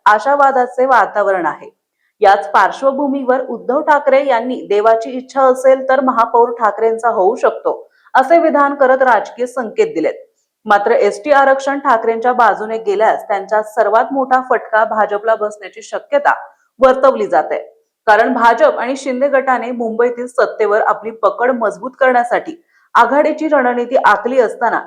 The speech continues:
एसटी प्रवर्गातील दोन्ही नगरसेवक ठाकरे गटाचे असल्यामुळे भाजपकडे महापौर पदासाठी थेट उमेदवार उरणार नाही. परिणामी भाजपला सौदेबाजी, पदाची वाटणी आणि नव्या राजकीय समीकरणाची जुळवाजुळव करण्यासाठी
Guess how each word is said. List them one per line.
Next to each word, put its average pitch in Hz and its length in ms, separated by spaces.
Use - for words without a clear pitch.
एसटी 202 260
प्रवर्गातील 269 720
दोन्ही 233 360
नगरसेवक 226 760
ठाकरे 233 300
गटाचे 262 360
असल्यामुळे 214 600
भाजपकडे 294 640
महापौर 320 420
पदासाठी 277 640
थेट 247 340
उमेदवार 226 500
उरणार 208 320
नाही. 160 240
परिणामी 277 440
भाजपला 254 600
सौदेबाजी, 254 800
पदाची 240 400
वाटणी 247 460
आणि 226 140
नव्या 233 300
राजकीय 247 460
समीकरणाची 226 760
जुळवाजुळव 254 640
करण्यासाठी 214 640